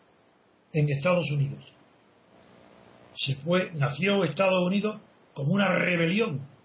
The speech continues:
de los colonos contra el parlamentarismo inglés, porque el parlamentarismo era su enemigo, mucho más que el rey Jorge primero. Era el parlamentarismo el que había negado la igualdad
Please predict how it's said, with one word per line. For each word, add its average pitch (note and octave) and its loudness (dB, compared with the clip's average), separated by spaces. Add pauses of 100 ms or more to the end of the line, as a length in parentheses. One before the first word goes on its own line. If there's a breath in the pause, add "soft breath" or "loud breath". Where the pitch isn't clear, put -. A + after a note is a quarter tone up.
(300)
de D#3 -2
los D#3+ 0
colonos G3+ 0
contra A3+ -2
el - -6
parlamentarismo F#3 -2
inglés, F#3 0
porque E3 0
el D#3 -2
parlamentarismo F3 -2
era A#3+ 0 (160)
su A3 0
enemigo, G3 0 (640)
mucho G#3+ 2
más A3 0
que F#3+ -6
el F3+ -4
rey G#3 -2
Jorge G3+ -6
primero. E3 -8 (1160)
Era C#3+ 2
el D3 0
parlamentarismo E3+ 0
el E3+ -2
que E3+ -2
había E3+ -2
negado E3+ 2
la E3+ 0
igualdad E3+ -2